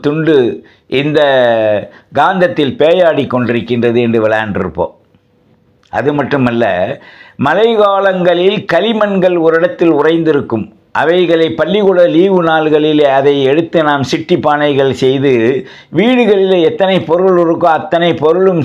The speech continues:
செய்து, அஹ், கூட்டாஞ்சோறாக்கி விளையாடுவோம். இதெல்லாம், இவைகளெல்லாம் ஒரு காலத்தில் நாம் விளையாட்டிற்காக செய்தவை.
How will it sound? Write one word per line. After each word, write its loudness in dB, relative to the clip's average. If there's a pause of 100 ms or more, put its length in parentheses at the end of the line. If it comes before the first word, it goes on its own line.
செய்து, 2 (840)
அஹ், 4 (100)
கூட்டாஞ்சோறாக்கி 2
விளையாடுவோம். 0 (1120)
இதெல்லாம், -2 (1800)
இவைகளெல்லாம் 0 (960)
ஒரு 0 (100)
காலத்தில் 0 (460)
நாம் -2
விளையாட்டிற்காக 0 (160)
செய்தவை. -2